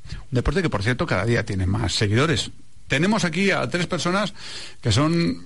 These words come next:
eh, actores principales, cada uno en,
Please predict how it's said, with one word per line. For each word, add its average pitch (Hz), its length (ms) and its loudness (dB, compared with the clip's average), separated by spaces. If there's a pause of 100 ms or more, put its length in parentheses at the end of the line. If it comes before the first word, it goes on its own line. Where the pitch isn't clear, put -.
(120)
eh, 113 320 0
actores - 380 0
principales, - 960 0
cada 107 200 0
uno 131 540 2 (340)
en, 95 540 -2